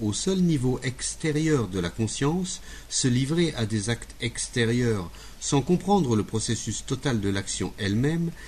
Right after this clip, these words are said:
c'est tomber nécessairement dans un état de frustration et de souffrance. Notre vie est une suite d'actes, un processus d'action à des niveaux différents de la conscience.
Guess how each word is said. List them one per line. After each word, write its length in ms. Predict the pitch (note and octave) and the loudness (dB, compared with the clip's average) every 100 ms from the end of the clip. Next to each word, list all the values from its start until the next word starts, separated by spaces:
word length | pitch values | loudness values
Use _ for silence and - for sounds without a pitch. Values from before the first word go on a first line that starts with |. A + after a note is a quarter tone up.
| - - | -16 -8
c'est 240 | - D3 | 0 2
tomber 320 | C#3+ C#3 A#2 G#2 | 4 4 4 6
nécessairement 720 | D3+ - C#3 A2 F#2 C3+ E3 | 4 4 0 0 2 2 2
dans 260 | C3 G2+ | 0 0
un 100 | G#2 | 2
état 220 | G#2+ B2 | 0 0
de 100 | F2 | -4
frustration 800 | - - E3+ - - G#2 - D3 D3+ - | -4 0 0 0 -4 -4 -2 -2 -4 -2
et 100 | A2 | -2
de 120 | D#2+ | -2
souffrance. 840 | D2 - F3+ - D2 B1+ - - - - - - - - - - - | -4 -4 -4 -4 -6 -6 -10 -10 -12 -16 -18 -18 -18 -18 -18 -14 0
Notre 300 | D3+ D#3 D#3+ | 2 2 0
vie 220 | D#3+ G#3+ - - - C#3+ | 0 -2 -2 -12 -4 -2
est 160 | - | 2
une 120 | E3 | 2
suite 460 | D3 - F3+ F3 - A2+ | 2 0 -2 -4 -8 -4
d'actes, 420 | F#2 G#2 - - - - - - | -2 -2 -4 -10 -14 -14 -14 -2
un 140 | B2 | -2
processus 560 | B2+ D#3 - D3 F3 C#3 | 0 0 0 0 -2 0
d'action 560 | A2+ A2+ - D3 E3+ | 0 0 0 2 4
à 100 | D#3 | 2
des 140 | A#2 B2 | 2 4
niveaux 280 | B2 B2 C3 | 4 4 2
différents 440 | A#2 - G2 A2+ | 2 0 0 2
de 100 | B2+ | 2
la 100 | F#2+ | -2
conscience. 800 | - B2 A#2+ E2 C2 B1 - | 0 0 0 -4 -4 -8 -12